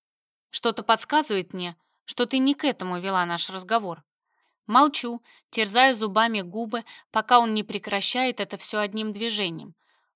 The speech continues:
Просто высвобождает свою ладонь, поднимает её вверх и мягко касается пальцами рта. «Можно сегодня всё будет для тебя?» Выдаю я скороговоркой, иначе мне просто не хватит смелости. «Для меня?» Да,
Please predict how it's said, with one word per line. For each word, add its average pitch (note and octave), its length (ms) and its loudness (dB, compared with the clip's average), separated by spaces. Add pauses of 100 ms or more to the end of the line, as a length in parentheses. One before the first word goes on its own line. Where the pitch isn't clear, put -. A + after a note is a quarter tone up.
Просто D4 380 4
высвобождает A3 800 0
свою A3+ 260 -4
ладонь, G3+ 460 -4 (360)
поднимает A#3 560 2
её G#3+ 200 0
вверх A3 300 -4 (260)
и A3+ 100 -2
мягко B3+ 380 0
касается A3+ 560 -4
пальцами F#3+ 500 -4
рта. E3 380 -6 (760)
«Можно D#4 360 4
сегодня B3 420 -2
всё A3 180 -6
будет G3+ 280 -4
для G#3 160 -2
тебя?» G#3 480 -4 (380)
Выдаю G#3+ 480 4
я G#3+ 220 4
скороговоркой, G3 840 0 (180)
иначе A#3+ 360 2
мне A#3+ 160 0
просто C4+ 340 0
не C#4 120 6
хватит A3 420 -2
смелости. E3 640 -6 (360)
«Для F#3+ 220 -2
меня?» F#3+ 440 -4 (800)
Да, G3+ 320 0